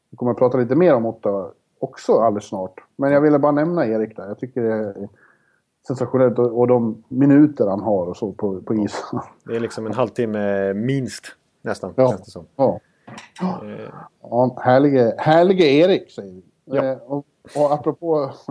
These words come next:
Speaker 1: <laughs> måste också nämna då att tvåa i backarnas poängliga,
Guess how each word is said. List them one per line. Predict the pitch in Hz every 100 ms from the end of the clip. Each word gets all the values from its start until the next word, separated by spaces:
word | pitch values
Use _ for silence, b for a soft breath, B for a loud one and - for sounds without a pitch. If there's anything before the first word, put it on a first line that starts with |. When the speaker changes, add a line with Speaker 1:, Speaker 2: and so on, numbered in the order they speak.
| 127 _
Speaker 1:
<laughs> | _ _ _ -
måste | 143 -
också | 156 151 147
nämna | 143 160 156
då | 131
att | 120 - _ -
tvåa | 160 185 220 160 -
i | 156 139
backarnas | 127 131 - 131 113
poängliga, | - 120 120 120 113